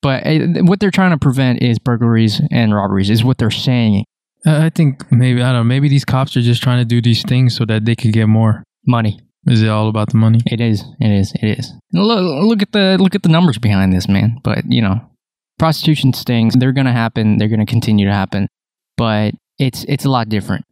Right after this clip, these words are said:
Speaker 1: from regular escort services. On the Reddit article, they're, they're stating that you can tell. You can definitely tell the difference between a prostitution sting and an actual escort. Because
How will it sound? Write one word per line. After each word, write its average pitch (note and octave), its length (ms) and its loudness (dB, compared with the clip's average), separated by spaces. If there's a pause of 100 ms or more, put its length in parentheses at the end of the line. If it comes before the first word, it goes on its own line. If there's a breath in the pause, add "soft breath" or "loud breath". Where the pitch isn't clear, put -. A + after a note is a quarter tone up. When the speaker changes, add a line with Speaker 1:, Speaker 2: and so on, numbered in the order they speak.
(140)
Speaker 1:
from G2 360 -2 (240)
regular G#2+ 360 0
escort G#2 440 -4
services. G#2+ 360 -4 (100)
On E3 120 0
the F3 80 2
Reddit F3+ 240 0
article, C#3 400 0
they're, C3+ 180 2
they're C3+ 120 4
stating D#3+ 340 0
that B2+ 100 0
you C#3+ 140 2
can D#3+ 140 2
tell. B2 320 -4 (360)
You E3+ 120 2
can E3+ 120 2
definitely C#3 360 0
tell C#3 200 0
the A#2+ 60 2
difference A#2 340 -2
between A#2 400 0
a A2+ 120 -2
prostitution B2+ 600 -2
sting D#3+ 320 0 (400)
and A#2+ 140 0
an A2 80 0
actual A2 300 -2
escort. - 380 -4 (340)
Because C#3 300 0